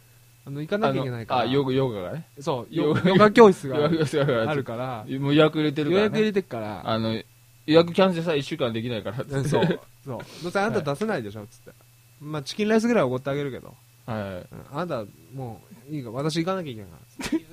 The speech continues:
Speaker 1: 言っちゃったんですよ、女の人が。
Speaker 2: あれ？
Speaker 1: 言っちゃったんですよ。
Speaker 2: 言っちゃったんですよ。
Speaker 1: ところが、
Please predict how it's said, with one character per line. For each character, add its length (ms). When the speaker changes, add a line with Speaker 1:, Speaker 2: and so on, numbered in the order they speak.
Speaker 1:
言 60
っ 40
ち 80
ゃ 40
っ 20
た 80
ん 60
で 40
す 60
よ、 140
女 140
の 60
人 120
が。 60
Speaker 2:
あ 160
れ？ 240
Speaker 1:
言 80
っ 20
ち 80
ゃ 40
っ 20
た 100
ん 40
で 40
す 40
よ。 100
Speaker 2:
言 20
っ 80
ち 60
ゃ 20
っ 60
た 80
ん 20
で 40
す 100
よ。 60
Speaker 1:
と 80
こ 120
ろ 80
が、 100